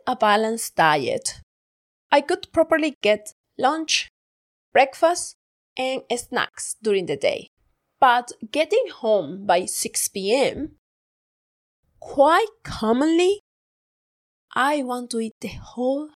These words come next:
house. Snacks, burgers, dinner, everything, everything I see. My first thought in regards to this was, the toughest meal of the day is dinner.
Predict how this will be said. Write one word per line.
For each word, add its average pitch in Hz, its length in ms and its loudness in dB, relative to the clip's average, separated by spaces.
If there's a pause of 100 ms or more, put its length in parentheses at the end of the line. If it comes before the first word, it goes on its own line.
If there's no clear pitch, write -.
(180)
house. - 560 -10 (440)
Snacks, - 840 -4 (840)
burgers, 170 580 -2 (480)
dinner, 190 280 -6 (200)
everything, 311 640 2 (180)
everything 269 420 0
I 196 100 -6
see. - 440 -6 (600)
My 262 200 2
first 415 500 0 (340)
thought 226 460 4 (200)
in 247 140 -4
regards 240 640 0
to 240 80 -10
this 220 640 -4
was, 226 440 0 (640)
the 277 80 -4 (120)
toughest 339 420 0 (300)
meal 254 300 -2
of 277 160 -2
the 214 120 0
day 214 280 2
is 214 140 -6
dinner. - 420 -12